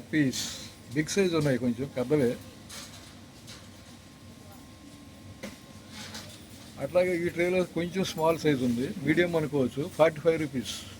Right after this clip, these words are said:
for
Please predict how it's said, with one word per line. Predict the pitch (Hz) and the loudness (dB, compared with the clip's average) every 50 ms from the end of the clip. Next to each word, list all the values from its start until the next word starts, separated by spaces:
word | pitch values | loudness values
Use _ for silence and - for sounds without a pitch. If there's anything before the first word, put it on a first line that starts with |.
| - - - - - - - - - - - - - - - - - - - - - - - - - - - - - - - - - - - - - - - - - - - - - - - - - - - - - - - - - - - 247 127 | -18 -18 -20 -20 -20 -20 -20 -20 -20 -20 -20 -20 -20 -20 -20 -20 -20 -20 -20 -20 -20 -20 -20 -20 -20 -20 -20 -20 -20 -20 -20 -20 -18 -18 -18 -18 -18 -18 -18 -18 -20 -20 -20 -20 -20 -20 -20 -20 -20 -20 -20 -20 -20 -20 -20 -20 -18 -18 -14 -4 0
for | 143 143 | 2 4